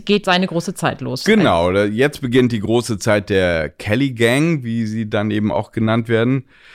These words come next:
Speaker 2: Ja, und in dieser Zeit begehen sie vor allem mehrere recht spektakuläre Banküberfälle und sie erringen dann eben auch eine ziemliche Berühmtheit in Victoria und New South Wales. Also vor allem Ned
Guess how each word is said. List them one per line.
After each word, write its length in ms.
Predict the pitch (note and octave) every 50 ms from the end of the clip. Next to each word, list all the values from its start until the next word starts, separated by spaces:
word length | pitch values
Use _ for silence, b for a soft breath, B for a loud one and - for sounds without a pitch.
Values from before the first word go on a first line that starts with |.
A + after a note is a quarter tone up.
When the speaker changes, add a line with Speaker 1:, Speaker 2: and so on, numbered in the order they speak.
| B B B B B
Speaker 2:
Ja, 260 | - F#2 B2+ C3 A#2
und 120 | A2+ A#2+
in 120 | A#2 C3 C3
dieser 260 | C#3 C#3+ C#3+ C3 A#2+
Zeit 240 | - B2 A#2 A2+ -
begehen 300 | A2 F#2+ G#2 G#2+ G#2+ G2+
sie 200 | G2+ G#2 G2+ F2 -
vor 320 | - - - - F2+ -
allem 200 | - G2+ G2+ G2
mehrere 580 | G2 G#2+ A2 G2+ F#2+ F2 E2+ F2 F2 F2 D#2+ D#2+
recht 200 | F2+ F#2 - -
spektakuläre 800 | - - - F#2+ - - F#2+ F2 - - E2+ F2 F2+ E2 E2+
Banküberfälle 1120 | D2+ - F2 G#2 B2+ B2 B2 A#2+ A#2 A2+ - - A#2+ A#2+ B2 B2 A#2+ B2 B2 A#2+ A#2+ B2 -
und 300 | - E2 F#2+ F2+ F#2 -
sie 260 | - - G#2 G#2+ A#2+ A#2
erringen 360 | A2 A2+ B2+ C3 C3 C3 A#2+
dann 160 | A#2+ A2+ A#2
eben 220 | A2 G#2 A2 A#2 -
auch 180 | - F#2+ - - _ - F#3+ G#3
eine 400 | - - G2+ G#2 G#2 G2 F#2+ F#2+ -
ziemliche 920 | - - - - G#2+ G#2+ G#2+ G#2+ G#2 G#2 G#2 G#2 G2+ F#2+ - - G#2+ F#2+
Berühmtheit 680 | F#2 G#2+ G#2 A2+ A#2+ A#2+ G#2+ G#2+ G2+ F#2+ E2+ D#2+ D#2 D#2
in 200 | C#2+ F2 F2+ E2+
Victoria 500 | F2+ - - - E2+ D#2+ E2 E2 D2+ B1
und 120 | D2 E2+
New 160 | E2+ E2+ E2
South 380 | D#2+ - - B1+ D2 - - -
Wales. 400 | - - - - - - - -
Also 160 | - - D2+
vor 160 | - - -
allem 280 | - E2+ F2+ F2+ F2 E2+
Ned 160 | E2 E2